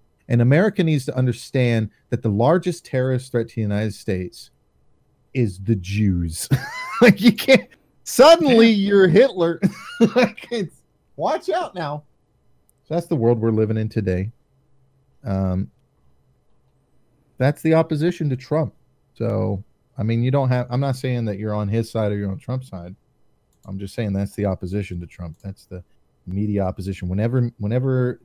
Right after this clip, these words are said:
Speaker 1: Trump points at C N N and says, "You are fake news, your organization is terrible," he's right. <laughs> That's what he's talking about.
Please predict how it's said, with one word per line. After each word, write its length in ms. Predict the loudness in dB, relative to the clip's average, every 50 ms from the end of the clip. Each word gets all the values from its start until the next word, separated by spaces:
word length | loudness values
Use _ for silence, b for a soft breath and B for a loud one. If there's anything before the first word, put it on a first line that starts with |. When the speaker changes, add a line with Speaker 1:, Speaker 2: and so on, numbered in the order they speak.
| _
Speaker 1:
Trump 280 | _ -4 -2 -2 -2 -4
points 300 | -4 -2 -2 0 -2 -4
at 60 | -8 -12
C 160 | -6 -2 -2
N 80 | 0
N 120 | 0 0 -2
and 80 | -4
says, 240 | -4 -4 -4 -4 -2
"You 120 | -4 -2 -2
are 100 | -2 -2
fake 260 | -2 -2 -4 -4 -2
news, 280 | -2 -2 0 -2 -2 -2
your 280 | -2 -2 -2 -2 -4 -6 _ -4
organization 580 | -4 -2 -2 0 -2 0 0 0 -2 -2 -4 -6
is 60 | -6 -4
terrible," 440 | -2 -2 0 0 0 -2 -6 -10 _ _ _ _ _ _ _ _ _ _ _ _ _ _ _ _ _
he's 220 | -8 -6 -6 -4
right. 440 | -4 -2 -2 -2 -2 -4 _ _ _ _ _ _ _ _ _ -16
<laughs> 300 | -16 -14 -16 -10 -4 -2
That's 580 | 0 0 0 0 -2 -12 -6 -4 -4 -4 -4
what 120 | -4 -4 -4
he's 160 | -4 -6 -6
talking 320 | -6 -4 -4 -4 -4 -6
about. 260 | -6 -6 -8 -8 -8